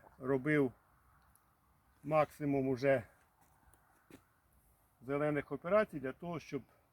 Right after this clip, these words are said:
пішло вже в ріст і лоза,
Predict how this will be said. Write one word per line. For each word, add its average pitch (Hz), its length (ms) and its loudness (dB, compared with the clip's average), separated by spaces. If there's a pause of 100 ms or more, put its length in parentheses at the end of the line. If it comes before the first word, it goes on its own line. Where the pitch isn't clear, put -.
(840)
пішло 147 360 -4
вже 131 280 0 (100)
в 135 100 -8
ріст 143 260 -6 (160)
і 135 260 -2 (680)
лоза, 165 500 4